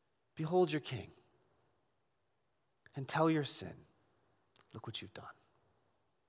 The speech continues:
Why do that? One, it's true.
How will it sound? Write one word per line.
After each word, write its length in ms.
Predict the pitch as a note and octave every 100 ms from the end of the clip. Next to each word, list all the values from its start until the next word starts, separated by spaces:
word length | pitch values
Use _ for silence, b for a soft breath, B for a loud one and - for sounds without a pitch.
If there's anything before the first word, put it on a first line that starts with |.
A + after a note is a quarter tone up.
| _ _ _ _ _ -
Why 180 | A#2 C3
do 140 | G#2
that? 180 | F#2 - - _ _ _ _ _ _ _ _ -
One, 180 | G2 A2+
it's 160 | G2 -
true. 320 | - C2